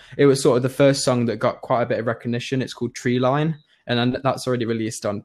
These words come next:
every platform. But that song, I didn't actually master that song. I just mixed it. I didn't, I didn't do any mastering on it, so it sounds a little bit like the vocals have dropped back a bit. Um, but I think if I had an opportunity to sort of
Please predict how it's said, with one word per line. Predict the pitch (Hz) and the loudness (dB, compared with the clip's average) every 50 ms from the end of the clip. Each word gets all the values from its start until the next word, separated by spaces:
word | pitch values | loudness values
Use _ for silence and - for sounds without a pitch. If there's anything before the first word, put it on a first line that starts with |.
| - - | -6 -4
every | 123 120 123 117 - | -2 -2 -2 -2 0
platform. | - 135 113 - - - 120 101 107 107 117 - _ _ _ _ _ _ _ - | 0 0 0 0 -2 -6 -4 -4 -2 -4 -6 -8 _ _ _ _ _ _ _ 0
But | - 127 110 | 0 2 2
that | 127 143 - - | 2 0 0 0
song, | - - 139 127 123 123 117 117 113 _ _ _ _ - | -2 0 0 2 2 0 -2 -2 -6 _ _ _ _ -2
I | 123 | 0
didn't | 123 139 139 - 131 | 0 0 0 0 0
actually | 139 - - - - 135 123 117 113 113 110 98 _ _ _ _ _ _ _ _ _ _ _ _ _ _ _ _ - | -2 -2 -4 -6 -6 -4 -2 -2 -4 -4 -6 -10 _ _ _ _ _ _ _ _ _ _ _ _ _ _ _ _ -4
master | 123 127 131 131 - - - - 120 | 0 0 0 0 0 -4 -6 -4 -4
that | 107 110 104 - - | -2 -2 -4 -4 -4
song. | - - 113 101 101 - - - | -4 -4 -2 -2 -4 -6 -6 -4
I | 120 120 | -4 -2
just | 117 117 - | -2 -2 -2
mixed | 127 123 117 - - - - 98 | -2 -2 -2 -4 -8 -12 -10 -10
it. | - - | -8 -8
I | - 113 | -6 -6
didn't, | 117 113 95 - - | -6 -6 -8 -10 -10
I | - 120 | -10 -8
didn't | 113 117 98 98 | -8 -8 -8 -4
do | 120 120 117 | -2 -2 -2
any | 117 117 | 0 -2
mastering | 117 117 113 117 - - - 107 110 | -2 -2 -4 -4 -8 -8 -8 -8 -6
on | 107 107 | -6 -8
it, | 90 - | -8 -10
so | - - 110 107 - - - - - _ | -6 -6 -6 -6 -6 -10 -20 -20 -16 _
it | - 107 - - | -8 -6 -6 -4
sounds | - 131 123 120 117 117 | -2 0 0 0 0 -2
a | 117 | -2
little | 117 120 123 120 123 | 0 0 0 0 0
bit | 120 127 117 - - | 0 0 -2 0 0
like | 110 107 | -2 -2
the | 117 113 | -4 -4
vocals | 120 117 117 113 - 123 113 | -2 -2 -2 -2 -2 -4 -4
have | 110 98 | -4 -4
dropped | - 123 - - 120 | -4 -4 -2 0 0
back | 120 120 - - | -2 -2 -2 -4
a | 113 | -4
bit. | - 123 120 127 - - _ _ _ _ _ _ _ - | -2 0 -2 -2 -2 -6 _ _ _ _ _ _ _ -2
Um, | 120 120 117 113 113 120 123 - _ _ _ - | 0 0 0 0 -2 -4 -6 -8 _ _ _ -2
but | - 123 | 0 0
I | 123 | 2
think | 123 - 139 127 123 - | 2 2 2 2 2 0
if | 131 - | 0 2
I | 139 143 | 2 4
had | 151 143 131 | 4 2 2
an | 127 127 | 2 2
opportunity | 123 120 - - - 135 120 120 113 - 123 117 117 | 0 0 -2 -6 -4 -2 -2 -2 -4 -4 -6 -8 -6
to | - 120 113 110 | -4 -6 -4 -4
sort | - 113 82 80 | -4 -6 -6 -6
of | 113 | -6